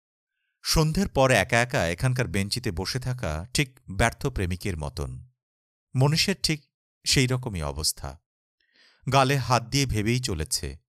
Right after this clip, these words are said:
পারমিতা নামে ওই মহিলাকে সে আগে কোথায় দেখেছিল? কিছুতেই মনে পড়ছে না কেন। "কেমন আছো মনীষ?" মনীষ একেবারে আমূল কেঁপে উঠল। কই,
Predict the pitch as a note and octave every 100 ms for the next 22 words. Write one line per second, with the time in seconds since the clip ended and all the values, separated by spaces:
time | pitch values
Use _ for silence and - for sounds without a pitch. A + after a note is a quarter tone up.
0 | _ _ _ _ A#2 A2 A#2 B2+ C3 B2
1 | A#2 A#2+ G#2+ F#2+ G2 A#2+ B2 D#2 C#2 -
2 | - - - B2+ B2+ - F#2+ G2 A2+ A#2
3 | A#2 C#3 D3 - C#3 A2 B2+ A#2+ A2 C3
4 | - _ _ _ _ - D#3 - - E3+
5 | C#3 F#2 F#2+ - E2+ - D#2+ C#2+ C#2+ F#2
6 | B2+ _ _ _ _ _ _ _ _ _
7 | _ _ _ - A2 G#2+ B2 B2+ - -
8 | G2+ - - D3 E2+ E2 G2 B2+ - -
9 | - _ _ _ _ _ _ _ _ _
10 | _ _ B2 B2+ B2+ A2+ - A#2+ A#2 G#2
11 | G2 G2+ B2 B2 B2 A2+ G2 A2+ G2+ -
12 | D#2+ C#2 - _ _ D#3 B2 C#2+